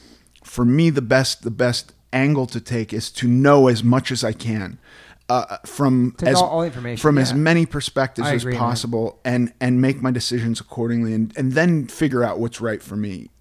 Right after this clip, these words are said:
Speaker 1: Y-,
Speaker 2: Yeah.
Speaker 1: you know what I mean? But, but for a long time, I was just like, you know, the blood type, eat right for your blood type is the only diet that really works. So I'm just gonna do that. And then for
Speaker 2: You've tried all different ones, though.
Speaker 1: Uh,
Speaker 2: You've tried
Speaker 1: yeah,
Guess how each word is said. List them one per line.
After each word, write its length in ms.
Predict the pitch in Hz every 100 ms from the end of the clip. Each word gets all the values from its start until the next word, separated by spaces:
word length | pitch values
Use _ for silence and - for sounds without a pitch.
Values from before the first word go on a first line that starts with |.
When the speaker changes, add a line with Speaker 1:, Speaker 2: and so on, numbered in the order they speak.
| 135
Speaker 1:
Y-, 80 |
Speaker 2:
Yeah. 160 | 143 127
Speaker 1:
you 80 | 120
know 120 | 123
what 100 | 117
I 60 | 117
mean? 220 | 117 120
But, 340 | 110 123 -
but 240 | - 123 - - - -
for 180 | -
a 40 | 139
long 300 | 139 151 170
time, 320 | 147 131 131
I 100 | 120
was 180 | 117 113
just 340 | - 113 -
like, 320 | 113 104 101 - _ - - - -
you 160 | 127
know, 300 | 123 101 98 - _ _ _ _ _ _ _ _ _ - -
the 200 | 110 120
blood 480 | 113 127 131 120
type, 380 | - 110 110 107
eat 160 | 135 147
right 220 | 143 127
for 160 | - 127
your 120 | 131
blood 280 | 120 120 120
type 240 | 127 110
is 140 | 113 107
the 140 | 127
only 320 | 135 165 160
diet 400 | 135 127 117 104
that 160 | - 107
really 300 | 123 120 113
works. 300 | 107 101 104
So 100 | -
I'm 160 | 117 127
just 220 | 127 120
gonna 180 | 123 120
do 180 | 113 110
that. 260 | 98 92 -
And 100 | 110
then 80 |
for 100 | 110
Speaker 2:
You've 120 | 156 110
tried 160 | 170
all 160 | 139 156
different 280 | 147 127 127
ones, 280 | 160 139
though. 80 | 113
Speaker 1:
Uh, 60 | 104
Speaker 2:
You've 140 | 131
tried 140 | 127 190
Speaker 1:
yeah, 180 | 220